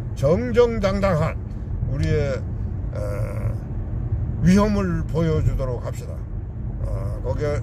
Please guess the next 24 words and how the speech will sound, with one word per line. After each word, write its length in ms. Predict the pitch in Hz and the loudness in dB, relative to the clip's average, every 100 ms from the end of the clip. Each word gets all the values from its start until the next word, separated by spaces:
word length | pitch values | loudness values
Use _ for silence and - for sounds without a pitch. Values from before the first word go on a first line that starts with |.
| - | 0
나오시게 500 | 131 160 160 160 175 | 2 4 4 2 4
되면 580 | 175 190 147 180 120 - - - 135 | 4 4 2 2 2 4 4 2 -2
이제 180 | 135 135 | -2 -2
안내 420 | 123 143 165 170 | -2 0 4 4
방송도 520 | 156 151 147 151 156 131 | 4 0 0 0 0 2
하고 300 | 151 156 120 | 2 2 0
하나하나, 720 | - 151 156 151 147 156 131 - - - | -2 0 0 0 0 0 0 -2 -2 0
아, 180 | 127 131 | 2 2
여러분에게, 520 | 151 147 120 147 143 139 127 139 - - - 113 | 2 2 2 0 2 2 2 2 0 -2 0 0
에, 160 | 120 123 | 0 0
우리 380 | 139 143 - - 165 | 0 0 0 0 4
임원들이 720 | 185 208 185 180 143 160 185 | 4 4 4 4 4 2 0
띠 240 | - 220 202 | 0 2 2
두르고 520 | 175 180 160 165 - - - | 2 0 0 0 0 4 4
나와서 340 | 147 147 143 139 | 4 4 2 0
안내를 500 | 127 147 160 156 123 | 0 0 2 2 0
할 120 | 151 | 0
겁니다. 480 | 160 147 110 117 165 - - - | 0 -2 -2 -2 -2 -2 -2 0
거기에 460 | 151 160 165 156 123 - - | 2 4 4 2 2 -2 0
맞춰서 680 | 143 156 160 139 120 127 117 | 0 4 4 6 4 2 -2
주시고, 440 | 139 - 147 113 - - - - | -4 -2 -2 -2 -2 -2 -2 -4
어, 680 | - 107 107 110 107 107 - 143 | -4 -2 -4 -2 -2 -2 -2 0
오늘 220 | 175 175 | 2 2
방 360 | - 151 170 | 0 0 0